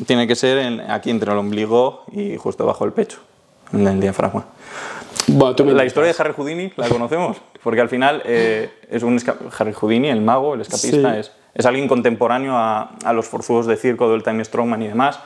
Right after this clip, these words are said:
Speaker 2: Sí.
Speaker 1: que murió, pues, en torno al mil novecientos cincuenta, una cosa así,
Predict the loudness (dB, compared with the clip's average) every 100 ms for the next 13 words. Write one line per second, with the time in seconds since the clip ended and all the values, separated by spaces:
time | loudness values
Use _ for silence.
0 | -20 -4 -2 -2 -4 -2 2 0 0 -2
1 | 0 0 2 2 2 0 -2 -4 -2 0
2 | 2 2 0 0 0 0 0 -2 -4